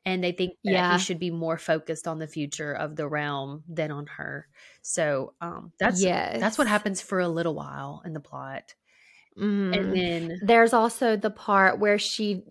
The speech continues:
Speaker 2: goes to court with him, and that's where Vesna's father shows up and tries to sell her, like, pretty much into sex slavery,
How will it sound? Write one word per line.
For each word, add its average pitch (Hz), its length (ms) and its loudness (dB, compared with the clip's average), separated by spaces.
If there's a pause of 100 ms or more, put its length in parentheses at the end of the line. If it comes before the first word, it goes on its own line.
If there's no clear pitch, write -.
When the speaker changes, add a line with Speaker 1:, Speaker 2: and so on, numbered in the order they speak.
Speaker 2:
goes 202 340 4
to 202 100 -10
court - 360 2
with 196 160 -2
him, 180 480 0
and 180 180 -2
that's - 380 0
where 175 520 4
Vesna's 185 840 2
father 180 500 4
shows 175 320 2
up 175 160 0
and 190 100 -4
tries 185 380 -4
to 185 420 0 (360)
sell 220 500 6
her, 185 600 6
like, 190 380 0
pretty 208 240 2
much 196 300 2
into 175 640 0
sex - 420 0
slavery, 165 880 0